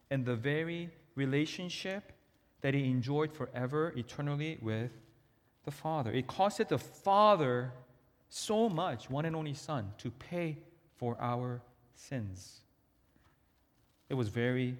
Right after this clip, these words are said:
very costly. What's amazing is the one who teaches us to pray this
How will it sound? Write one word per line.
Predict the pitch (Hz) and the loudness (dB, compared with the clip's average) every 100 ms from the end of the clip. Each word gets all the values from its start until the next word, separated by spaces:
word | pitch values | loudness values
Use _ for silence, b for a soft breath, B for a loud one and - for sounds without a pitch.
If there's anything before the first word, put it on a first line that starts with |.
| - | -8
very | 107 107 104 104 104 - _ _ - - | -6 -2 -2 -2 -6 -12 _ _ -16 -6
costly. | 107 92 - 95 95 95 _ _ _ _ _ _ _ _ _ _ _ _ _ _ - | -4 -4 -10 -10 -10 -12 _ _ _ _ _ _ _ _ _ _ _ _ _ _ -4
What's | 131 135 | -2 0
amazing | 123 127 120 123 123 | 2 0 0 -2 -2
is | 110 104 101 - - _ _ _ _ _ _ _ _ _ _ _ _ | -4 -4 -6 -8 -18 _ _ _ _ _ _ _ _ _ _ _ _
the | 143 | 6
one | 139 170 214 208 | 10 12 12 10
who | 185 | 4
teaches | - - 214 220 - 214 214 - | 2 -2 2 2 2 0 0 2
us | 160 160 156 - | 4 4 2 -2
to | 143 | -2
pray | - - 180 180 | -4 0 4 4
this | 156 131 | 4 0